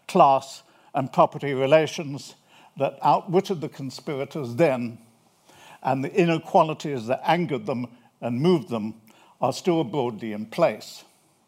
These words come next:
So it's unavoidable that the story will illuminate both continuities and discontinuities in what political terror now signifies for us all.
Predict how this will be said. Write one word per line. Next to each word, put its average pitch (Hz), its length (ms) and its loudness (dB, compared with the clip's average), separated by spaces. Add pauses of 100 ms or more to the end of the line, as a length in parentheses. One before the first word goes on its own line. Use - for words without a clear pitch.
(380)
So - 240 0
it's - 220 -6
unavoidable 185 840 2 (560)
that 131 160 -2
the 127 80 -6
story 165 440 4
will 139 200 2
illuminate 151 640 2
both 143 240 0
continuities 165 1000 0 (520)
and 127 200 -2
discontinuities 135 1160 -2
in 131 160 -6
what - 300 -4 (440)
political 156 540 -2
terror 127 500 -2 (520)
now 143 320 2
signifies 123 720 -8
for 147 140 -8
us 110 220 -8
all. 107 440 -8